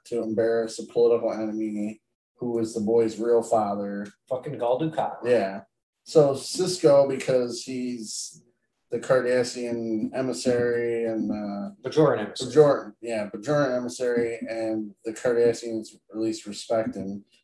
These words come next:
Speaker 1: They let him be the judge in this thing, and he gives custody to the boy's real father, a Card-, a Cardassian. Now, there is a little difference.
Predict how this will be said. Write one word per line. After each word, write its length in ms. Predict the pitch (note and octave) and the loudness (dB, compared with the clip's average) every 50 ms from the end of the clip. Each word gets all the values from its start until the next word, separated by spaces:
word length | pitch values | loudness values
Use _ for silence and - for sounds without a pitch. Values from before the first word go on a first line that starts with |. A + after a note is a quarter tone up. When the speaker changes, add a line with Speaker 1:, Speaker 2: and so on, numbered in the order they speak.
| - - | -6 -4
Speaker 1:
They 160 | B2 C3 C3+ | -2 0 2
let 220 | C3+ C3+ B2+ B2+ | 4 2 2 2
him 180 | B2+ C3+ B2+ B2 | 0 -2 -2 -2
be 120 | A#2+ A#2+ A2+ | -4 -4 -6
the 140 | G#2+ G#2 G2+ | -6 -6 -6
judge 760 | G2 G#2+ B2 B2+ B2 A#2 G#2+ G2+ G#2 - - - - - - _ _ - | -2 2 4 4 4 4 2 -2 -8 -12 -14 -16 -16 -18 -20 _ _ -12
in 140 | - G#2+ G#2+ G#2+ | -8 -4 -4 -4
this 320 | G#2+ G#2 - - - - - | -4 -4 -8 -12 -14 -12 -6
thing, 380 | - A2 G#2+ G#2+ G#2 G2+ - - _ _ _ _ _ - | -4 -4 -4 -4 -6 -8 -10 -14 _ _ _ _ _ -8
and 140 | A#2 A2+ C3+ | -6 -4 -4
he 120 | C#3 B2+ | -2 -2
gives 260 | B2+ C#3 B2+ A#2 - | -2 -2 -2 -4 -4
custody 840 | - - D3 C3 B2+ - B2+ B2 B2 B2 A#2 A2+ A2 A2 A2 A2 - _ _ _ _ _ _ _ | 0 4 6 6 6 4 -6 -6 -6 -4 -4 -2 -2 -2 -4 -6 -8 _ _ _ _ _ _ _
to 100 | - A#2+ | -4 -2
the 80 | A#2 | -2
boy's 400 | A2+ G#2+ A#2 B2 A#2+ A2+ G#2+ G#2 | 0 4 6 6 6 6 4 2
real 280 | G#2+ A#2+ C3 D3 C#3 B2 | -2 -2 2 2 2 2
father, 760 | - - A2+ A2 A2 G#2+ G#2+ G#2+ G#2 G#2 G#2 G#2+ G#2 - _ _ _ _ - F#2+ | 2 2 0 2 2 0 -2 -4 -6 -6 -8 -8 -10 -12 _ _ _ _ -14 -12
a 40 | |
Card-, 340 | - - B2 A2+ G#2+ - - - | -4 0 0 0 0 -2 -8 -10
a 80 | F#2 G2 | -10 -8
Cardassian. 840 | - - A2+ A2 A2 A#2+ B2 A#2+ A#2 - - G2+ G#2 G#2 G#2 G#2+ - _ _ _ _ _ - - | -2 -2 0 2 4 4 4 4 2 0 -4 -10 -10 -8 -10 -10 -12 _ _ _ _ _ 2 6
Now, 160 | D#3 E3 E3+ | 8 8 8
there 160 | F3 F#3 F#3+ | 8 6 4
is 100 | E3+ D#3 | 4 4
a 60 | E3+ | 6
little 220 | E3+ D3+ C#3+ C3+ B2+ | 6 6 4 4 0
difference. 680 | C#3+ C3+ C3+ C#3 B2+ B2 B2 A#2+ - - - - _ | -2 -2 -2 -2 -6 -6 -6 -8 -10 -12 -14 -18 _